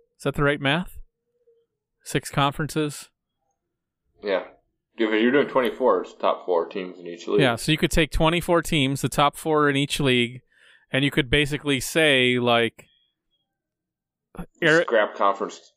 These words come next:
Speaker 2: tournaments?
Speaker 1: Arizona State falls into the, the Big Ten allotment, L I U falls into the Atlantic Hockey allotment, and you just do it,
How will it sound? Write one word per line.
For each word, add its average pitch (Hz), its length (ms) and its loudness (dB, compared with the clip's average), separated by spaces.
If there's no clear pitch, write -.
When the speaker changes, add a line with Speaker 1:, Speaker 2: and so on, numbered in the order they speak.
Speaker 2:
tournaments? 117 400 -4
Speaker 1:
Arizona 156 460 4
State 160 440 0
falls 143 400 0
into 143 340 0
the, 123 520 2
the 127 100 2
Big 143 240 0
Ten 151 380 -2
allotment, 131 720 0
L 139 180 2
I 139 120 4
U 139 260 2
falls 139 320 2
into 139 180 0
the 131 140 2
Atlantic 131 420 0
Hockey 139 320 0
allotment, 120 560 0
and 127 140 -2
you 120 100 0
just 127 320 -4
do 147 240 4
it, 127 160 2